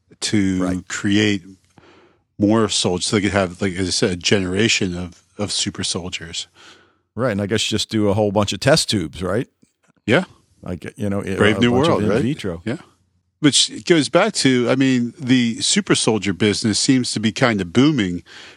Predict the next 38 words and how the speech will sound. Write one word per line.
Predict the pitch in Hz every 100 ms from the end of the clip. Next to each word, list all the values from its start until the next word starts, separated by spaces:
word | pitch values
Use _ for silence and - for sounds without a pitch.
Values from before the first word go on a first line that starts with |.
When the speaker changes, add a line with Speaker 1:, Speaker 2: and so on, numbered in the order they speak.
| _
Speaker 1:
at | 101 90
this | 101 -
time | 110 95
in | 90
Seattle, | - 104 120 117 87 85 _ _ _ _ _
right? | 92 113 156 - _ _ _ _ _ _ -
Speaker 2:
Yeah. | 98 175 208 -
Speaker 1:
Because, | - 98 123 113 110 92 101
like, | 92 110
we | 101
got | 104 98 90
Manticore | 95 127 147 107 - 95
here | 92 98 101 95
and | 92
now | 107 113
the, | 104 95 92
the | 85 90
Red | 101 139
Series, | - - 87 92 107 107
and | 90
we | 98
got | 104
all | 101
these | 110 -
people | 127 127 98
wanting | 98 104
to | 98
create | - 110 101
super | 135 135 -
soldiers | - 98 95 107 98
and | 82 85 _ -
I |
guess | 90 98 -
to | 104 80 82
take | - - 117 -
over | 104 110 113
the | 117
world. | 98 107 101 90 80 78 -